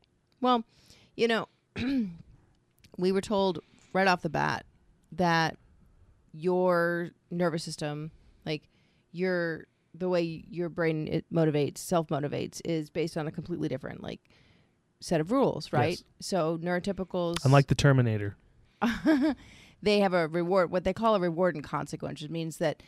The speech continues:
Speaker 1: they can be motivated to do something to gain a reward, or they can be motivated to do something to avoid a consequence.
Speaker 2: Right.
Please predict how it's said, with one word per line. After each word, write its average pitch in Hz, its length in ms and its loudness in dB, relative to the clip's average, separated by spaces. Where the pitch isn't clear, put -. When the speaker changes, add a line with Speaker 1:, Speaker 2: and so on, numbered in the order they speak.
Speaker 1:
they 190 140 2
can 190 140 0
be 175 120 0
motivated 160 560 2
to - 80 -16
do 160 100 -2
something 151 500 -8
to 185 100 -6
gain 147 220 0
a 139 60 -8
reward, 202 600 2
or 202 240 4
they 185 120 2
can 170 200 -6
be 160 120 -4
motivated 151 600 0
to - 120 -10
do 160 160 -2
something 143 460 -4
to 165 140 -4
avoid 151 340 -2
a 147 40 -8
consequence. - 720 -10
Speaker 2:
Right. 110 160 -2